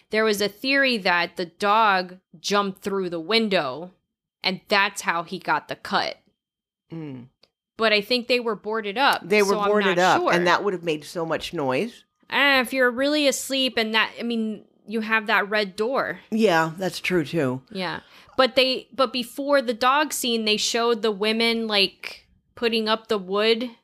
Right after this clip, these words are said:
Speaker 2: Mm-hmm.
Speaker 1: in that, for that room.
Speaker 2: Yeah.
Speaker 1: So I don't know. That was another theory that the dog jumped through. I had the theory that Travis did it
Speaker 2: Mm-hmm.
Speaker 1: and didn't even realize it because he's
Speaker 2: He's
Speaker 1: sleepwalking.
Speaker 2: sleepwalking.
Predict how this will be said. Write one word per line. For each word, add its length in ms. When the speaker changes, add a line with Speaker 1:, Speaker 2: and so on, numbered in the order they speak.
Speaker 2:
Mm-hmm. 400
Speaker 1:
in 220
that, 180
for 260
that 280
room. 360
Speaker 2:
Yeah. 160
Speaker 1:
So 440
I 100
don't 140
know. 120
That 160
was 160
another 320
theory 360
that 200
the 100
dog 420
jumped 320
through. 480
I 480
had 260
the 80
theory 400
that 280
Travis 460
did 200
it 300
Speaker 2:
Mm-hmm. 240
Speaker 1:
and 180
didn't 260
even 280
realize 560
it 180
because 420
he's 140
Speaker 2:
He's 260
Speaker 1:
sleepwalking. 760
Speaker 2:
sleepwalking. 260